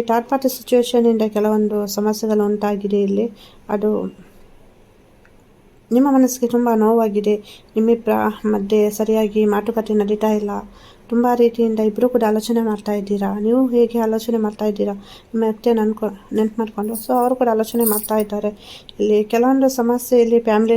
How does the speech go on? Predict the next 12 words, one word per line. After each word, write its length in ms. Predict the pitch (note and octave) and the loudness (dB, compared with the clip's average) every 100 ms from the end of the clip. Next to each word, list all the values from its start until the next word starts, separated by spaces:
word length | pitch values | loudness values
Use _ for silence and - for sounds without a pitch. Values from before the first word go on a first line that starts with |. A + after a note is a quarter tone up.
| A3+ | 2
ರಿಲೇಟೆಡ್ 380 | A3+ A3 G#3+ G#3+ | 0 0 0 0
ಆಗಿ 180 | G#3 G#3 G3+ | 0 -2 -4
ಆಗ್ತಾ 240 | G3+ G3+ G#3 G3+ | -6 -2 -2 -2
ಉಂಟು. 240 | G3+ G3+ G3+ - - - - - - G#3+ | -4 -6 -8 -18 -20 -20 -20 -20 -10 -4
ಆದರೆ 200 | A3+ A#3+ A#3+ | 0 2 4
ಯಾವುದೇ 220 | A3+ A#3 C4 | 2 2 4
ಒಂದು 120 | C4 B3+ | 4 2
ಸಮಸ್ಯೆ 360 | A#3 A3+ A#3 B3+ A#3+ | -2 -2 -2 0 0
ಇರ್ಬೋದು, 280 | A3+ A3+ G#3+ | 0 0 0
ಇಶ್ಯೂ 240 | G#3+ - B3 A#3 | -2 -2 2 2
ಇರ್ಬೋದು, 360 | G#3+ G#3+ G#3+ G#3+ - - - | 2 -2 -2 -6 -12 -18 -6
but 140 | A#3 | -2